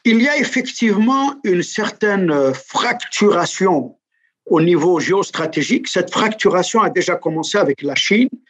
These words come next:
qui maintenant, vu son statut global,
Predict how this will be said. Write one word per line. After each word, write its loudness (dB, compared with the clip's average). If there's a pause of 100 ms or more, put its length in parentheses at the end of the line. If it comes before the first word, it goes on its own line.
(120)
qui 2
maintenant, 2 (220)
vu 0
son -8
statut -2
global, 0